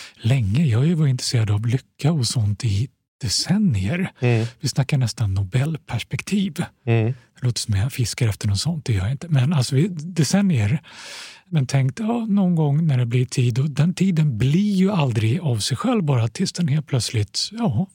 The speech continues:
Speaker 1: faktiskt
Speaker 2: Mm.
Speaker 1: blev just det. Eller snarare, jag blev varse om att jag måste göra den tiden nu, för det kanske inte lagar sig någon gång sen. Så lyckokursen, hela det här centret, att jag har en ny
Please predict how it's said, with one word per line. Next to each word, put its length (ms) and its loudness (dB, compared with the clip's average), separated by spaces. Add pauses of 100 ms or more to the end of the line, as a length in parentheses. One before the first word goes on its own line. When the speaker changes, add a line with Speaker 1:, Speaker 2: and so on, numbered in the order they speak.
(340)
Speaker 1:
faktiskt 720 -10 (340)
Speaker 2:
Mm. 220 0 (260)
Speaker 1:
blev 260 0
just 240 -2
det. 180 -2 (100)
Eller 160 0
snarare, 440 0
jag 340 0
blev 200 0
varse 320 -2
om 180 0
att 160 -2
jag 80 -2
måste 280 -4
göra 320 0
den 180 -2
tiden 460 -2
nu, 160 0
för 180 -10
det 60 -2
kanske 280 -4
inte 280 -6 (360)
lagar 280 0
sig 240 -2
någon 180 0
gång 240 -2 (300)
sen. 400 -2 (400)
Så 360 0 (160)
lyckokursen, 960 0
hela 280 0
det 60 2
här 140 2
centret, 680 0
att 160 -4
jag 100 2
har 120 2
en 140 2
ny 260 0